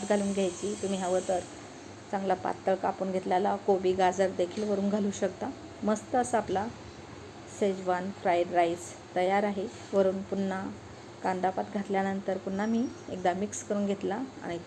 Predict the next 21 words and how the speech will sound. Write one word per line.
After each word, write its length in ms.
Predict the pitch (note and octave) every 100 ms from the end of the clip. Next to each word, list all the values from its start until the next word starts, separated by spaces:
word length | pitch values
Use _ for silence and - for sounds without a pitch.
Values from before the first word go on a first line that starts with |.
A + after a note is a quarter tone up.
| -
छान 480 | - F#3+ A3 G3 F3
दिसायला 400 | E3+ F#3+ F3+ G3+
अगदी 480 | F#3+ - G3 G3 B3 A3+
टेम्प्टिंग 460 | G3+ F3+ F3+ F3+
आणि 400 | F3+ F3 F3+ F#3 G3+ - - - - -
चवेलाही 480 | G3 G3 G#3+ A3+ F#3
अतिशय 680 | - - - A3 G#3 - A#3+
उत्तम 480 | A3 - - G#3+ G#3+
असा 320 | G#3 F#3+ F#3+ - - - -
आपला 380 | - F3+ E3 - F#3+
शेजवान 800 | - A3 G3+ G3+ F#3+ F#3+ F#3 G#3 G#3 - - - -
व्हेजिटेबल 680 | G3 F#3+ F#3 A#3+ G3 F3+ G3+
फ्राईड 580 | G3+ - - E3+ E3 E3
राईस 520 | F3 D3+ F3+ - -
तयार 320 | F3 E3+ F#3
झालेला 400 | G3+ G#3 G3+ G3
आहे. 240 | F#3+ G3 A3
व्हिडिओ 400 | A#3 G#3 G3+ G3
आवडल्यास 520 | F3+ F#3 F#3 F3+ F#3+ - - - - -
प्लीज 340 | B3 B3 - - -
लाईक, 420 | F3+ E3+ F3+ F#3